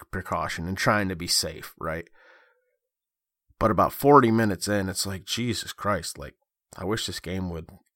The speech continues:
end. Like, eh, from an entertainment point of view, it's like, it's been the same thing for twenty minutes. Like, they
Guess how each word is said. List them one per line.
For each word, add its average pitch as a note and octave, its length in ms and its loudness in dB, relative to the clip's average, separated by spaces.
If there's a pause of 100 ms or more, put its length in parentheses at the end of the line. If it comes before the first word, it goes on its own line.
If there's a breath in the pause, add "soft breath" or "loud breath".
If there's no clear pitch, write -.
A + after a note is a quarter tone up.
end. F#2 520 0
Like, F#2+ 340 -6
eh, - 180 -6
from C#3 280 6
an A2 100 2
entertainment B2+ 1000 2
point G2 260 -4
of F2 60 -8
view, F2+ 220 -6
it's - 140 -10
like, F#2 160 -6
it's G#2 100 -8
been G#2+ 220 -2
the F#2 80 -4
same G#2 320 -2
thing A2+ 260 0
for F#2 140 -8
twenty G2+ 300 -2
minutes. G#2+ 360 -4
Like, D#2+ 160 -8
they E2 380 -10